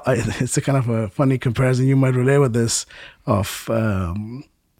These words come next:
Giuseppe Rinaldi, uh, versus maybe, like, Domenico Clerico, right? Very, very different people. Great, both great,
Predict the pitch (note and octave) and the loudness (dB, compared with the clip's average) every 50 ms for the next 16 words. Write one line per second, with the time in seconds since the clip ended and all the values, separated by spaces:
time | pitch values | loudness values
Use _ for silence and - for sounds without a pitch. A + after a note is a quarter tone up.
0 | _ - - C3+ - - C#3 A#2 - - A#2+ A#2+ A#2+ A#2+ B2 C3 B2+ B2 G2 E2+ | _ -2 -2 0 2 2 2 0 2 2 2 2 4 2 2 2 2 2 0 0
1 | G#2 C#3 C3+ - _ _ _ _ _ _ _ _ _ _ _ - - - _ _ | -4 -4 -6 -8 _ _ _ _ _ _ _ _ _ _ _ -20 -20 -20 _ _
2 | _ _ _ - G#2 F#2+ F#2+ F#2+ F#2+ D#2+ F#2+ A2+ A#2+ A#2+ A#2 - - B2 A2 A2 | _ _ _ -8 -4 -2 -2 -2 -2 -4 -2 0 2 2 2 2 2 2 2 4
3 | A2+ A2+ A2 - A#2+ A2+ G#2+ G#2+ A2 A2 A2 A2 G#2+ A2 A2 A2 A2 - - - | 2 2 0 0 2 2 2 2 2 0 0 2 0 0 -2 -2 -6 -8 -16 -20
4 | - - _ _ - - A#2 G#2 F2 E2+ G2+ - - B2 A#2 A#2 A#2 A2+ A2+ - | -20 -20 _ _ -8 -4 -2 0 0 0 -2 -2 -2 0 0 2 2 0 0 2
5 | - B2+ B2 A2+ G#2+ - - - - - - _ _ - _ _ - - A2+ A2 | 2 2 2 2 -2 -4 -8 -12 -14 -20 -20 _ _ -20 _ _ -4 0 2 2
6 | A#2 C3 - - - _ _ _ _ _ _ _ _ _ - _ _ _ _ - | 2 2 0 -4 -16 _ _ _ _ _ _ _ _ _ -20 _ _ _ _ -2
7 | - C3+ C#3 C#3 C3+ C3 B2 B2 B2+ C3 B2+ B2 B2 B2 B2 - - - - - | 2 4 4 4 4 2 2 2 4 4 4 4 2 0 -2 -4 -10 -20 -20 -20
8 | - - _ _ _ _ _ _ D3 C3+ E3 D#3+ - - D#3+ C#3+ C3+ - - D#3 | -20 -20 _ _ _ _ _ _ -2 2 2 2 4 2 2 0 0 2 2 2
9 | D3 B2+ - D3 C#3 D3 D#3 D#3+ E3 - _ _ _ _ _ _ _ _ - - | 2 2 2 2 4 4 4 2 0 -4 _ _ _ _ _ _ _ _ -2 2
10 | D3 C#3+ D3 D#3+ D#3 - - C3+ D#3 D3 - - - C3 B2+ C3 D#3 D#3 - | 4 4 4 4 2 0 2 4 4 4 2 0 0 2 2 2 2 0 -2